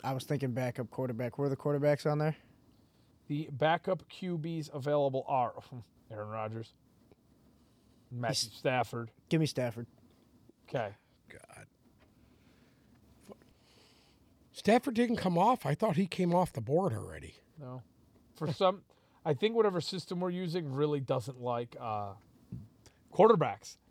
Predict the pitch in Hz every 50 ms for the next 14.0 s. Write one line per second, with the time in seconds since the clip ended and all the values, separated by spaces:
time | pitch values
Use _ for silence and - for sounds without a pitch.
0 | _ - - 120 117 113 110 185 196 127 123 123 185 151 - 190 196 185 185 175
1 | 175 170 165 160 - - - 180 170 190 196 170 - 180 165 - - 165 165 156
2 | 147 135 120 - 147 143 139 135 - 156 147 147 143 - - 143 143 151 151 156
3 | 160 160 170 180 _ - 139 131 120 113 110 104 165 160 165 165 165 160 170 190
4 | 202 180 151 160 180 180 170 160 139 - - - 170 160 - - - 143 131 127
5 | - 143 139 135 123 123 113 110 107 101 104 - - - _ _ _ - - 147
6 | 139 127 131 - - 151 143 135 131 123 120 117 107 101 101 95 - _ _ _
7 | _ _ _ - - _ _ _ _ _ _ _ _ _ _ - - _ _ _
8 | _ _ _ _ _ _ _ _ _ _ _ _ _ _ _ _ _ _ _ _
9 | _ _ _ - - - - 180 170 170 147 165 160 156 160 - - - 214 220
10 | 214 190 147 165 160 170 170 156 - - 151 135 123 117 - - - - _ _
11 | _ _ _ _ _ _ - _ _ - _ _ _ - - 123 131 127 147 175
12 | 196 185 - 185 170 160 151 - - 160 156 151 135 139 139 139 135 - - 139
13 | 143 147 127 - - 135 120 - 131 131 123 120 110 110 113 110 110 - - -